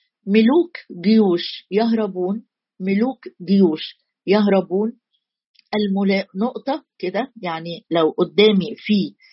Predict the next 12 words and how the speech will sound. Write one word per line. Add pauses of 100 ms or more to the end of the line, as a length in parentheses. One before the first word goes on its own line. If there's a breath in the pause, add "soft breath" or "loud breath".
(280 soft breath)
جيوش
من (140)
الأعداء، (520)
قوات
الشر
الروحية، (640)
آه،
أجناد
الشر
الروحية (600)
في
السماويات،